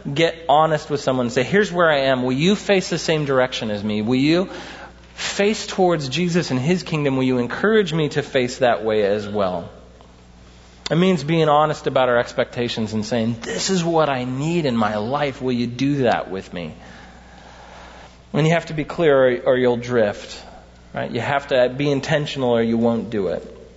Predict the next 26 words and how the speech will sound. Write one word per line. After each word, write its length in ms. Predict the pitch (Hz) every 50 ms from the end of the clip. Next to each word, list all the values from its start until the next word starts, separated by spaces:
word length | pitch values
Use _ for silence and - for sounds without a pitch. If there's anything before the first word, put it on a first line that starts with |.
| - - - - - - - - - - - - - - - - - -
So 100 | - 165
that's 240 | 175 190 196 -
the 240 | - 175 160 139 - - - - - -
disorientation 880 | 160 160 - 185 196 208 208 202 196 190 180 190 202 196 - - 160 131
of 160 | 120 117 117
the 80 | 123
road. 380 | 123 - 67 65 65 69 139 - - - - - - - - - -
And 120 | 151 156
that's 140 | 175 170 -
the 100 | 170 160
discipline 460 | 147 185 196 - - 180 - 190 185
of 100 | 160 156
walking 340 | 156 180 180 170 - 170 160
together 460 | - 160 147 156 165 170 165 151 139
on 100 | 131 127
the 100 | 123 120
road. 260 | 117 120 120 117 113
But 100 | 123 131
that's 240 | - 185 208 - -
not 260 | 208 208 196 165 -
all 220 | - 156 160 156 147
there 400 | 143 135 120 110 98 90 87 90
is. 100 | 92 90 - - - - - - - - - - - - - - - - - - - - -
If 60 | -
you 60 | 156
want 220 | 160 160 147 156